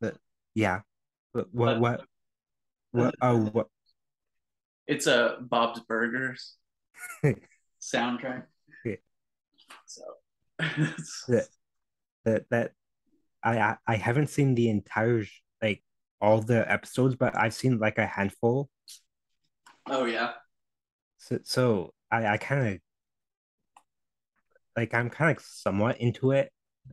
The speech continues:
Speaker 2: Mm-hmm. It, it's a, yeah, my, um, again, my wife, uh, loves that show, and we watch that together, and I, I really enjoy it too. Um, was it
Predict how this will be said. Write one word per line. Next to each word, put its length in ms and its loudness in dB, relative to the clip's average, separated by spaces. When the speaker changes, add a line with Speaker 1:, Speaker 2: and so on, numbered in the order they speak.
Speaker 2:
Mm-hmm. 320 -4
It, 200 4
it's 140 0
a, 340 2
yeah, 240 0
my, 260 0
um, 440 -4
again, 200 -2
my 160 -4
wife, 240 -2
uh, 280 -8
loves 400 -2
that 200 -8
show, 320 -4
and 100 -4
we 100 -6
watch 220 -6
that 140 -8
together, 300 -4
and 80 0
I, 60 2
I 160 -4
really 280 -8
enjoy 180 -10
it 180 -14
too. 300 -6
Um, 420 -6
was 180 -10
it 140 -6